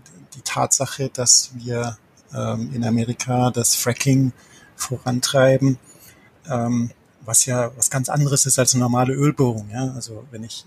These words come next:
äh, im konventionellen Ölbereich ein Loch bohre, dann, dann kann ich da zwanzig Jahre Öl fördern und, ähm, dann, ähm, kann, ist das ein gutes Geschäft. Diese Art der Ölförderung, ähm,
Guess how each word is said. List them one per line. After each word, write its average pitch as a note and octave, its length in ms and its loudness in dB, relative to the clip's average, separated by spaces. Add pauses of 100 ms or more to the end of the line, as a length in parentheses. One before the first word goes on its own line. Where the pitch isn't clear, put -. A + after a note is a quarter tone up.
äh, A#2+ 160 -20 (520)
im - 440 -20
konventionellen C3 680 2
Ölbereich B2+ 540 0
ein A#2 80 -2
Loch B2 180 0
bohre, C3 460 2
dann, B2 340 2
dann A#2 160 -2
kann B2+ 160 -6
ich B2 120 -6
da B2 140 -2
zwanzig B2 380 0
Jahre B2+ 220 2
Öl C3 180 0
fördern C3 480 4
und, B2 380 -8
ähm, A#2+ 380 0 (240)
dann, A#2 340 0 (1000)
ähm, A2+ 320 -8 (140)
kann, - 180 -16
ist - 160 -2
das - 140 0
ein C#3 60 -2
gutes B2+ 260 -2
Geschäft. - 380 0 (680)
Diese E3 400 4
Art D3 240 4
der C#3+ 140 -2
Ölförderung, B2 720 0 (160)
ähm, A#2 420 -2